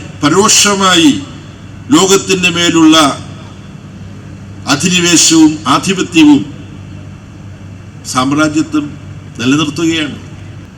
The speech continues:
സ്വന്തം രാഷ്ട്രീയവും സാംസ്കാരികവുമായ ആധിപത്യം ലോകത്തിന്റെ മുഴുവൻ മേലെ സ്ഥാപിക്കാൻ മാത്രമല്ല സാമ്രാജ്യത്വത്തിന്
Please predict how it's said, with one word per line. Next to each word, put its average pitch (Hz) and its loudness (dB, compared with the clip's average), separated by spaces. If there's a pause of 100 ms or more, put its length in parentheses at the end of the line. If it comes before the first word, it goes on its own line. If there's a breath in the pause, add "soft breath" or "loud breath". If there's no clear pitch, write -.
(260)
സ്വന്തം 175 -2 (140)
രാഷ്ട്രീയവും 202 0 (120)
സാംസ്കാരികവുമായ 226 2 (120)
ആധിപത്യം 185 -2 (880)
ലോകത്തിന്റെ 190 2
മുഴുവൻ 214 6 (100)
മേലെ 196 2 (320)
സ്ഥാപിക്കാൻ 214 0
മാത്രമല്ല 175 -2 (120)
സാമ്രാജ്യത്വത്തിന് 143 -4